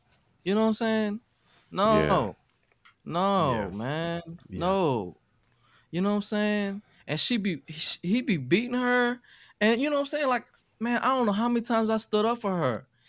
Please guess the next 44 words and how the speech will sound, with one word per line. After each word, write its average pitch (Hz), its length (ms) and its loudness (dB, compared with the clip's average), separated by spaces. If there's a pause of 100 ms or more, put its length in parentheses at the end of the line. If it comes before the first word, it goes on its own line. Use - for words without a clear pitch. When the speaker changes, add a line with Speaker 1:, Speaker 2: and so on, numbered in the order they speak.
(180)
Speaker 1:
And 175 140 2
I've 196 180 4
never 202 380 2
gotten 185 360 2
a, 151 160 -2
you 170 120 -2
know, 175 260 0 (120)
"Oh, 156 320 2 (100)
thank 165 240 0
you." 143 200 -6 (300)
You 151 120 -2
know, 147 160 0
you, 160 300 -2
you 160 120 -2
know, 139 200 0
man, 139 300 -2
like, 113 240 -2 (300)
"You 165 160 4
need 180 160 6
to 135 60 -2
stay 151 220 0
out 151 160 2
of 135 80 -4
our 135 100 2
business." 120 600 -2 (440)
I'm 135 180 -4
like, 95 180 -6
"Man, 139 320 0
no, 160 160 -2
you 165 80 -2
know 151 140 0
Speaker 3:
Mm-hmm. - 0 -
Speaker 1:
what? 151 200 -4
That's," - 280 -2 (320)
and 147 80 4
that's 269 160 8
the, - 180 2
that's 220 200 8
how 233 180 6
we 247 140 2
got 233 200 4
in 233 40 0
a 214 40 0
fight 254 400 0